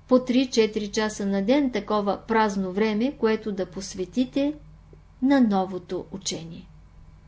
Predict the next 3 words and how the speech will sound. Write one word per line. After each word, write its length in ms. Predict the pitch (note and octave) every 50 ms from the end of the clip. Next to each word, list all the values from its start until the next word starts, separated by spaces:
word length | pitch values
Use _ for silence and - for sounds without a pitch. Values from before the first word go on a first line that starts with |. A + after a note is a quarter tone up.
| - - - - - - - - - - - - - - - - - - - - - - - - - - - - - - - - - - - - - - - - - - -
Тайна 380 | A3+ A3 A#3 A#3 A3 G3+ G3
молитва. 440 | F#3 F3+ F3+ - E3+ E3+ - - D3+ D3+ - - - - - - - - - - - - - - - - - - - - - - - - - - - - - - - - - - - - - - - - - - - - - - - - - G#1 - - - - - - - - - - - - - - - - - - - - - - - - - - - - - - - - - - - - - - - - - - - - - - - - - -
Само 580 | - - - A#3+ A#3+ A#3+ A3+ A3+ A3 G#3 -